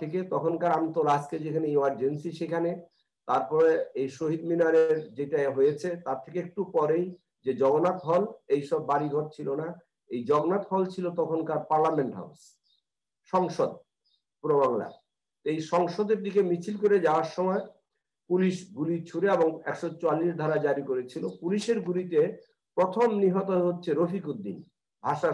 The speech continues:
শহীদ রফিক আমরা যার নাম জানি। এবং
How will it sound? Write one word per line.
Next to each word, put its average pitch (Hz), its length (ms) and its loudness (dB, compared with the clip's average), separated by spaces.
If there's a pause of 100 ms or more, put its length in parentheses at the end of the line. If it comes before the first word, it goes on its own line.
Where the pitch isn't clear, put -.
শহীদ 147 240 0 (100)
রফিক 151 300 -2 (120)
আমরা 131 240 2
যার 117 240 2
নাম 117 100 -4 (120)
জানি। 139 200 0 (1040)
এবং 165 160 6